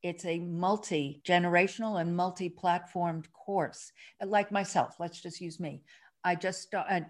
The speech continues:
didn't plan on selling this brick and mortar, you know, guy knocked on my door. I wouldn't have sold the product line, but he wasn't interested in that.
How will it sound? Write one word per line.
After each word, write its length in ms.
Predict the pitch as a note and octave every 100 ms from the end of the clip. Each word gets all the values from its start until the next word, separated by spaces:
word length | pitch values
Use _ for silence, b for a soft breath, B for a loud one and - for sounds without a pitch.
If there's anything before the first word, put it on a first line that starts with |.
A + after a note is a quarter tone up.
| -
didn't 240 | E3+ G3 F3
plan 320 | - F#3+ F#3+
on 160 | F#3+ F#3+
selling 460 | - G3+ G3+ G3+
this 280 | G3 F#3+ - - b b -
brick 200 | G3 G3+
and 120 | F#3+
mortar, 460 | F#3 F#3 G#3+ A3+ -
you 120 | A3+
know, 240 | F#3+ G3+ A3 B _
guy 220 | F3+ F3+
knocked 300 | F3+ F3+ F#3+
on 100 | F#3+
my 160 | F3+ F3
door. 420 | E3+ F3 F#3+ G3 B B B _ -
I 180 | F3+ D#3+
wouldn't 300 | F3+ F#3 A3
have 140 | F#3+ D3+
sold 340 | - D#3+ D#3
the 80 | D#3
product 420 | D#3 E3 D#3 D3+
line, 240 | D#3+ D#3+ E3
but 160 | F3
he 140 | D#3+ E3
wasn't 360 | E3+ E3 E3
interested 540 | D3 G3+ G#3 - E3+ D#3
in 100 | D#3
that. 260 | D3+ D3+